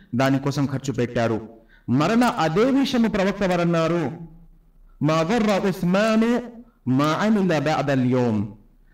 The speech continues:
ఉస్మాన్కు ఈ తర్-, ఈ యొక్క రోజు తర్వాత నుంచి అతను ఏ కార్యం చేసినా కూడా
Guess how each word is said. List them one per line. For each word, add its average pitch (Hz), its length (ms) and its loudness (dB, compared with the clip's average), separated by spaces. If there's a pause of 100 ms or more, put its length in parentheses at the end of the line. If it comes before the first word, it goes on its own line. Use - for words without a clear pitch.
(140)
ఉస్మాన్కు 220 960 0 (400)
ఈ 180 160 0
తర్-, 196 340 0
ఈ 208 100 0
యొక్క 214 200 0
రోజు 202 340 0
తర్వాత 220 440 0
నుంచి 233 640 0 (280)
అతను 208 240 2
ఏ 180 300 2
కార్యం 247 680 2
చేసినా 208 320 0
కూడా 165 480 0